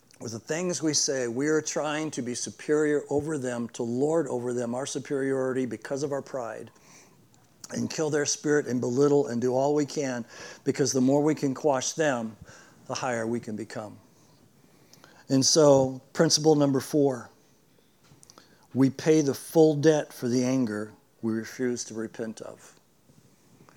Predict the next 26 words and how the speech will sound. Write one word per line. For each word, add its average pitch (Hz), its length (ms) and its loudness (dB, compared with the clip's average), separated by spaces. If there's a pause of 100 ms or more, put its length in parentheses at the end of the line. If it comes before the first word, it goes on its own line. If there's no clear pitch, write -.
(560)
And 123 120 0
so 143 200 4
Jesus 151 500 4
tells 131 800 2 (640)
a 135 40 -2
little 127 260 2
story 123 600 0 (1300)
in 135 160 2
the 131 80 2
midst - 340 -2
of 117 120 -8
this. - 420 -12 (320)
Now, 123 80 -6
he 131 100 -2
doesn't 156 240 0
say 151 180 2
this 147 200 0
is 127 120 -4
a 120 60 -2
parable. 131 480 -2
Most 165 300 0
of 175 80 2
the 147 60 -2
parables 147 520 2
Jesus 139 540 -2
tells, 147 680 -4